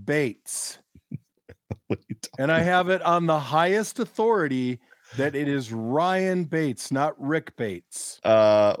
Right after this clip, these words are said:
Speaker 2: okay, so do you know where that came from?
Speaker 1: Yes,
Speaker 2: Where
Speaker 1: from
Speaker 2: did
Speaker 1: his
Speaker 2: it
Speaker 1: mother. She
Speaker 2: No.
Speaker 1: told me never to call him Rick again, or she'd take my knees out in the middle of the Bills store.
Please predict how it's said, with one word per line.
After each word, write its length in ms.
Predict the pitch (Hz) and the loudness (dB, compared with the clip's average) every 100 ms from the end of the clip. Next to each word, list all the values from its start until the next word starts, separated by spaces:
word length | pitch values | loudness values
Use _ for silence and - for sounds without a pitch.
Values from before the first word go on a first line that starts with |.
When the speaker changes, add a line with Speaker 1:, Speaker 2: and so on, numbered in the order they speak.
| - | -4
Speaker 2:
okay, 380 | - 113 113 92 | -2 0 2 0
so 160 | - | 0
do 120 | 107 107 | 0 2
you 40 | |
know 100 | 117 | 2
where 100 | 113 | 2
that 160 | 110 98 | 0 -2
came 240 | 104 107 | -2 0
from? 320 | 117 113 110 - _ _ _ | 0 0 -2 -8 _ _ _
Speaker 1:
Yes, 600 | 135 139 107 - - - _ _ _ - | -2 -2 -2 -10 -14 -18 _ _ _ -4
Speaker 2:
Where 140 | 87 | 2
Speaker 1:
from 80 | 98 | 4
Speaker 2:
did 60 | 104 | 4
Speaker 1:
his 100 | 113 | 2
Speaker 2:
it 40 | |
Speaker 1:
mother. 480 | 151 156 131 113 87 | 2 0 0 -4 -6
She 220 | - - 170 | -8 -2 2
Speaker 2:
No. 100 | - | 6
Speaker 1:
told 180 | 165 | 6
me 140 | 156 151 | 4 2
never 260 | 147 151 | 2 2
to 80 | 160 | 0
call 220 | 147 165 | 0 2
him 120 | 151 147 | 2 2
Rick 200 | 160 160 | 0 -2
again, 440 | 147 123 117 117 - - | -2 0 0 0 -4 -4
or 140 | - 175 | 2 2
she'd 300 | - 214 160 | 4 0 4
take 280 | 240 269 - | 4 4 4
my 220 | 220 202 | 2 4
knees 480 | 196 240 302 294 196 | 2 2 4 2 2
out 420 | 185 160 165 160 - - - | 4 4 2 -2 -14 -6 0
in 120 | 240 | 2
the 120 | 247 | 4
middle 320 | 247 294 285 | 4 4 6
of 80 | 240 | 4
the 80 | 220 | 0
Bills 420 | 185 262 427 311 | 0 2 2 0
store. 560 | - - 208 180 123 | -4 0 2 2 0